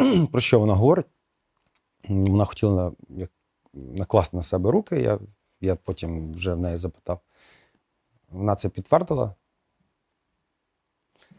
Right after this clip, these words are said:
І я теж, мене трішки так,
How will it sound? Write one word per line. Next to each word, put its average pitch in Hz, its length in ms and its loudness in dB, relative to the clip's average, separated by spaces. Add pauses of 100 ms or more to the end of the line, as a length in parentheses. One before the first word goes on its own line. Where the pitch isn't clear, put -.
(640)
І 107 340 0
я 127 180 4
теж, 101 280 2
мене 104 220 2 (220)
трішки 104 340 -4
так, - 360 -6